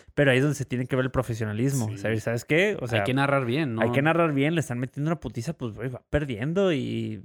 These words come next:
Speaker 1: este güey no, no, no está haciendo nada.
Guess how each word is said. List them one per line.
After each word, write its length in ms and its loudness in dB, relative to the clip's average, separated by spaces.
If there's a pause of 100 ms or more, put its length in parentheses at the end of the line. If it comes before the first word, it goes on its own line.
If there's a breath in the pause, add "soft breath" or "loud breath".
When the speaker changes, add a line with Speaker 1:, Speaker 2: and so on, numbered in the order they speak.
(120)
Speaker 1:
este 260 -8
güey 200 -6
no, 340 -8
no, 840 -8 (100)
no 100 -10
está 180 -6
haciendo 320 -2
nada. 440 0